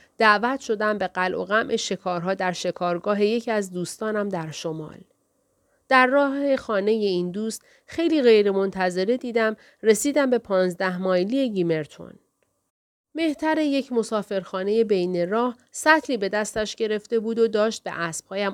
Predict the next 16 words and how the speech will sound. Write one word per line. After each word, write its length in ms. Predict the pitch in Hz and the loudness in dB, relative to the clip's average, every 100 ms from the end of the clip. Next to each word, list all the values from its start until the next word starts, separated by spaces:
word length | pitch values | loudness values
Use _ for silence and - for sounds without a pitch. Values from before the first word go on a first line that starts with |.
| - | -2
آب 300 | 196 247 - | -2 -2 -2
می‌داد 320 | 285 277 269 | 0 0 0
که 200 | 294 294 - _ | -4 -6 -8 _
همان 360 | - 277 302 330 | -2 0 2 2
موقع 300 | 240 202 220 | 2 2 0
یک 280 | 220 247 208 | -2 -2 0
گاری 300 | 185 185 208 | 0 2 0
پر 260 | - 285 | -4 -2
از 200 | 294 262 | 0 -2
جو 200 | - 254 | -2 -2
دو 160 | 240 190 | 0 0
سر 260 | - 196 196 | 0 -4 -4
از 220 | 175 - | -6 -8
کنار 400 | 185 185 190 202 | -8 -4 -2 -2
ما 180 | 202 180 | -2 -4
گذشت. 640 | 165 156 131 175 - | -6 -12 -14 -16 -16